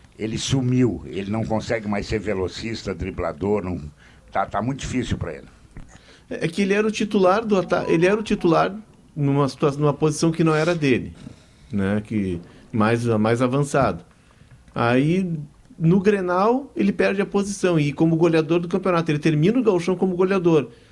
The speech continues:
Speaker 2: O começo de ano dele é bom, só que a confiança dele acabou esvaziada. O Pedro Henrique foi muito afetado por isso, além, claro, da, da lesão. Mas a confiança dele foi pro espaço, né?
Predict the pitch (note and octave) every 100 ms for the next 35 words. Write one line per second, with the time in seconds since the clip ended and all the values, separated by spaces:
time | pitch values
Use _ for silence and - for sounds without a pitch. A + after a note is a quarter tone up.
0 | _ D3 D3+ E3 F3 B3+ C4 G#3 F#3+ F3
1 | E3 D#3+ D3 C#3+ C3 C3+ C3 E3+ E3+ F3
2 | E3 E3 E3+ F#3 E3 E3+ F#3 G3 F3+ G3+
3 | G#3+ F#3 F3+ G#3+ G#3 D#3+ D3+ C#3+ F3 A#3
4 | G#3 F#3+ F3 G#3 B3 G3+ F3 D#3 D#3+ D#3+
5 | E3+ G3+ A#3 F#3 G#3+ G#3+ D#3 E3 D#3+ A#2
6 | G#2 G2+ A2 A2+ G#2 A2 B2 F#3+ - -
7 | - - - C3+ B2+ C3+ C#3+ C#3 C3 C#3+
8 | F3+ C#3+ D3+ F#3 F#3+ B3+ - G#3 E4 F3
9 | C3+